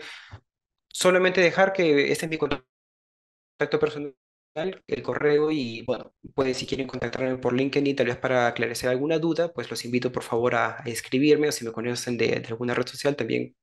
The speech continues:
eh, escribirme con mucha confianza y en algo los puedo ayudar. Yo, yo encantado. Esa es la bibliografía que, que he utilizado.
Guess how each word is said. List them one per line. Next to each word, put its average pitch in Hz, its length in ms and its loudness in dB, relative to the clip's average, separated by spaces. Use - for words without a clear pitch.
eh, 120 300 0
escribirme 151 440 0
con 120 220 -4
mucha 131 180 -2
confianza 160 400 -4
y 127 300 -2
en 127 100 -6
algo 127 140 0
los 127 140 -2
puedo 139 180 -2
ayudar. 139 320 -2
Yo, 127 100 0
yo 123 160 -2
encantado. 110 500 -4
Esa 135 220 -2
es 127 40 -4
la 139 60 4
bibliografía 127 460 2
que, 120 340 -8
que 127 100 -6
he - 20 0
utilizado. 156 600 -2